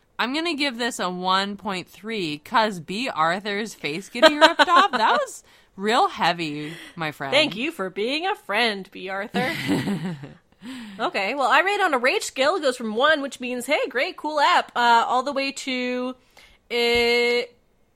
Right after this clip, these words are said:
Speaker 2: My Struggle Part Three, which is the worst episode we've watched to date.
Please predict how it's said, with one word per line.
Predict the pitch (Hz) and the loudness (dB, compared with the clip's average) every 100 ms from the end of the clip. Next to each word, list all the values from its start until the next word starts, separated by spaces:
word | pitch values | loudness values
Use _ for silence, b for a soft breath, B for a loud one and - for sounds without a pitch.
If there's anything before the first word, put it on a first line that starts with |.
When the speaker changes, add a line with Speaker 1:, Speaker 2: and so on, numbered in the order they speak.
| _ _ | _ _
Speaker 2:
My | 240 240 277 | -6 2 4
Struggle | 277 381 320 | 4 0 2
Part | 320 320 | 0 0
Three, | 339 285 | -2 -2
which | 226 | -2
is | 220 | -4
the | 220 | -2
worst | 262 269 | 0 -2
episode | 262 247 226 | -2 -2 0
we've | 330 | 2
watched | 240 202 - | 2 0 -2
to | |
date. | 262 480 - | -2 -2 -6